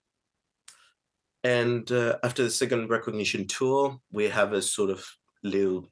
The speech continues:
discussion about medieval liturgy. So,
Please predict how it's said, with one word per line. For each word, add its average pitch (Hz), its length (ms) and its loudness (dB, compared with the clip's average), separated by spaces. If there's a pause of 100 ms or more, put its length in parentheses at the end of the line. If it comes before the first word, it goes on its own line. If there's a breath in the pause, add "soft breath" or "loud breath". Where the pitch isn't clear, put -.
discussion 98 600 -2
about 95 380 0
medieval 98 320 -2
liturgy. 107 720 -4 (760 loud breath)
So, 107 260 2